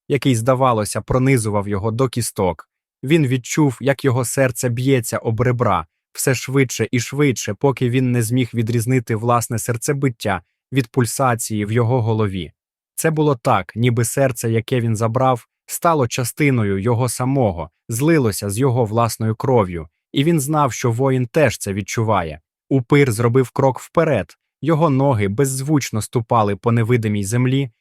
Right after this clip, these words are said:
і Віктор відчував його погляд, пронизливий, поглинаючий, наче холодні ножі, що впиваються в його плоть. Він спробував відступити, але ноги не давали йому спокою, і він міг лише з жахом спостерігати,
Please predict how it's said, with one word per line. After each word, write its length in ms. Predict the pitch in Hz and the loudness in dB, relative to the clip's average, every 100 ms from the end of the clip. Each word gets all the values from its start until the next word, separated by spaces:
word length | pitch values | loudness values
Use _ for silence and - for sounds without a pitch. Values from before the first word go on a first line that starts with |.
| _ | _
і 120 | - 131 | -4 0
Віктор 380 | 180 - 123 | 2 2 -2
відчував 580 | 107 117 - 123 131 123 | 0 -2 -2 2 2 2
його 240 | 123 127 139 | 0 0 -2
погляд, 600 | - 156 104 87 80 - | 2 4 4 0 -10 -6
пронизливий, 720 | - 208 196 131 101 98 92 | -2 2 4 2 0 -4 -4
поглинаючий, 1040 | 92 175 143 151 143 123 95 87 - 85 80 _ - | -2 0 0 0 0 0 0 -4 -8 -12 -14 _ -4
наче 320 | 127 135 135 | -2 0 -2
холодні 560 | 120 123 123 127 120 120 | -2 0 2 2 0 0
ножі, 560 | 123 123 107 98 78 _ _ | 0 0 0 -4 -6 _ _
що 200 | - - | -10 -4
впиваються 800 | 120 - 123 117 123 131 120 - | -4 0 0 2 2 2 0 -2
в 60 | 101 | -2
його 260 | 107 113 | 0 0
плоть. 500 | 110 139 127 82 - _ _ _ _ - | -2 0 0 0 -6 _ _ _ _ -10
Він 200 | 131 202 | 0 0
спробував 600 | 185 - 143 139 127 123 - | 0 0 0 2 0 0 -2
відступити, 920 | 131 - - 160 - 113 92 87 78 | -6 -6 -4 -2 2 2 0 -8 -6
але 240 | 131 131 127 | 0 2 2
ноги 360 | 131 143 135 | 2 2 2
не 140 | 117 110 | 0 0
давали 420 | 110 113 113 110 | 2 2 2 2
йому 200 | 110 117 | 2 0
спокою, 680 | - - 135 110 95 90 85 | -2 2 2 2 -4 -4 -4
і 120 | 139 | -2
він 180 | 143 170 | 0 2
міг 200 | 180 202 | 2 0
лише 320 | 127 120 - 117 | 0 -2 0 -2
з 120 | 104 | -2
жахом 420 | 113 131 - 113 | 2 2 0 -6
спостерігати, 880 | - 117 - 117 123 135 139 110 87 | -2 -4 -2 0 2 2 0 -2 -6